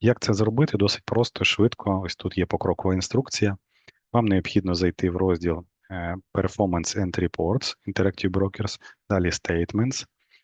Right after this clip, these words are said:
Після чого ми обираємо звіт М С Money, запускаємо цей, цей звіт, обираємо період дат, за який нам потрібен, е, звіт, власне, по податкам. Це, як, як правило, зазвичай це календарний рік, але ми можемо зробити проміжний зві-, звіт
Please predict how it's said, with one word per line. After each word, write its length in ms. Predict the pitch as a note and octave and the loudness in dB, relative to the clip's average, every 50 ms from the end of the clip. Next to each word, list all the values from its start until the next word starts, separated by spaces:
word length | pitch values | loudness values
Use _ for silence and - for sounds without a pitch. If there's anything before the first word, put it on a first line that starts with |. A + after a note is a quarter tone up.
| - - - - _ _ _ | -20 -20 -20 -20 _ _ _
Після 240 | - - - - G2 | -12 -4 -2 -2 0
чого 280 | - - A#2+ A2 G#2+ | 2 4 4 4 4
ми 140 | G#2 G2+ G2 | 4 2 2
обираємо 560 | F#2 F2 F2 F#2 F#2 F#2 F#2 F2+ F2 F2 F2 | 2 0 0 2 2 2 2 0 0 -2 -4
звіт 260 | E2 F2 F2 F2 - F#2+ | -2 -2 -2 -2 -2 -4
М 160 | F2+ E2+ E2+ | -4 -4 -4
С 160 | E2 - - | -6 -6 -6
Money, 340 | - E2+ D#2+ D#2+ E2 G2+ A2+ | -6 -6 -6 -4 -4 -2 0
запускаємо 680 | G#2+ A2 - - - - - - - F2 E2+ F2 F#2 | 0 0 0 -2 -4 -6 -6 -4 -4 -4 -4 -4 -6
цей, 200 | - - A2+ A2+ A2+ A2 - _ _ | -2 0 0 0 0 -2 -8 _ _
цей 200 | - - A2+ A2 | 0 2 2 2
звіт, 340 | G#2 A2 A#2 B2 B2+ - - | 2 0 -2 -4 -4 -6 -10
обираємо 600 | - A#2 G#2+ F#2 F#2+ G2 G2+ G#2 G2+ F#2+ F#2 F#2 F2 | -10 -10 -6 -2 0 2 2 4 2 2 2 0 0
період 480 | - - F2+ F#2 F#2 F2 F2 E2 E2+ | 0 0 2 2 4 2 2 0 0
дат, 320 | E2 F2 E2 E2+ G#2+ - - _ _ _ _ _ _ _ _ - | 0 0 0 0 -2 -4 -8 _ _ _ _ _ _ _ _ -4
за 140 | G2+ G#2+ | -2 0
який 240 | G#2+ G2+ - - A2 | 0 0 0 -2 -2
нам 160 | G#2 G#2 G2+ | -2 -2 -2
потрібен, 520 | - - G2+ - - A2 G#2 G2+ G#2 G2+ G2 _ _ _ _ _ _ _ _ _ _ - | -4 -6 -6 0 0 2 2 2 0 -2 -4 _ _ _ _ _ _ _ _ _ _ -4
е, 200 | G2+ G2 F#2+ F2+ | -2 -2 0 0
звіт, 340 | F2+ F#2+ G2 G#2 G#2+ - - | 0 0 0 -2 -2 0 0
власне, 300 | G#2 G2 F#2 - - G2 | 0 0 0 -2 -6 -6
по 160 | - - G2 | -4 -4 -2
податкам. 640 | - - G2 F#2+ G2 F#2+ F2+ - - - G2 G2 - _ _ _ _ _ | -2 -2 0 2 2 2 0 -2 -6 -8 -8 -8 -10 _ _ _ _ _
Це, 160 | - - A#2 | 0 2 2
як, 160 | G#2 - - | 2 2 0
як 140 | B2 G#2 F#2+ | -2 -2 -2
правило, 360 | - - G#2 G#2 G2 F#2 F2+ | 0 2 4 4 4 4 4
зазвичай 480 | F2 F2 F2+ F#2 F2+ - - - F2+ F2 | 2 2 0 -2 -2 -2 -2 -4 -4 -6
це 140 | - - - | -6 -8 -6
календарний 600 | - - F2+ F2+ F2 F2 F#2 F2+ - G2 G2+ A2 | -4 -2 0 0 0 0 0 0 2 0 0 0
рік, 200 | C#3 D#3+ - - - | 0 0 -2 -2 -4
але 100 | F2+ F2 | -4 -2
ми 100 | G2 G2+ | -2 -2
можемо 260 | G#2+ G#2 G2+ F#2+ F2+ | -2 -2 -2 0 0
зробити 340 | F#2 F2+ F2+ F#2+ F2+ - - | 0 0 0 0 0 0 0
проміжний 480 | - F#2 F2+ F2 E2+ E2+ F#2+ A2+ C3 | -2 -2 -2 -2 -2 -2 -2 -2 -2
зві-, 340 | A#2+ G#2+ G#2 G#2+ A2+ A2+ A2+ - | -2 0 0 0 -2 -2 -4 -6
звіт 400 | G#2+ F#2 F#2 G2+ G2+ G2+ - | -4 0 4 4 4 4 2